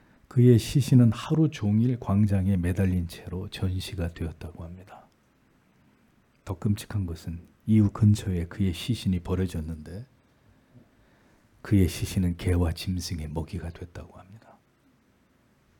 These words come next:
로마 카톨릭과 권력자들의 온갖 박해 속에서도 네덜란드의 칼빈의 사상이 전해지게 되었고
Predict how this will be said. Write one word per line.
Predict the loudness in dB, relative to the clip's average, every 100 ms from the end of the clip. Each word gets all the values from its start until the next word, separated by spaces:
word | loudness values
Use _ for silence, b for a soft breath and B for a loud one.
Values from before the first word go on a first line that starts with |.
| _ _ _ _ _ _ _ _ _ -20 _ _ _ _ _ 2
로마 | 6 8
카톨릭과 | 6 2 2 0 0
권력자들의 | 2 4 4 0 -4 -4 -4 -2
온갖 | 0 2 0 -2 -4
박해 | -6 -6 -2 -2 -2
속에서도 | -4 -4 -4 -6 -10 -10 -12 -20 _ _ b b b b b b
네덜란드의 | 6 6 6 4 0 -2 -4 -8
칼빈의 | 0 4 6 6 6
사상이 | 4 0 -6 -4 -2 -2
전해지게 | -2 -2 -2 -2 -4 -6
되었고 | -8 -14 -12 -8 -8